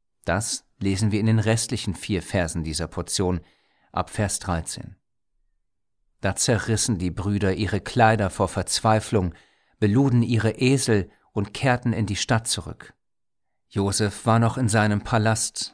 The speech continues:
als Judah und seine Brüder dort ankamen. Sie warfen sich vor ihm nieder.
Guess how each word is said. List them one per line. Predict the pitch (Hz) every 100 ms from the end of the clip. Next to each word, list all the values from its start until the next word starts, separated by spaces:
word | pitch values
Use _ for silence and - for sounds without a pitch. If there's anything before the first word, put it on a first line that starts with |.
| -
als | - - 92
Judah | 92 92 90 85
und | 92
seine | 101 98 92
Brüder | 92 104 98
dort | 92 95 107
ankamen. | 110 110 - 82 76 67 _ _ _ _ _ -
Sie | - 107 107
warfen | 117 117 120
sich | 107 101
vor | - 101 95
ihm | 90 87
nieder. | 82 - 76